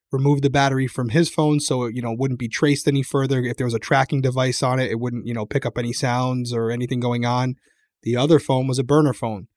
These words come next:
and that was to make calls to probably people like the two, uh, accomplices from the night before, and also possibly to Cheyenne, because you have to assume, unless they're capable of telekinesis,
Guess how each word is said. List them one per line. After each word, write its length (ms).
and 140
that 140
was 120
to 100
make 260
calls 320
to 100
probably 580
people 520
like 500
the 80
two, 300
uh, 420
accomplices 640
from 160
the 80
night 200
before, 360
and 80
also 560
possibly 480
to 80
Cheyenne, 420
because 540
you 120
have 260
to 120
assume, 600
unless 380
they're 160
capable 520
of 140
telekinesis, 840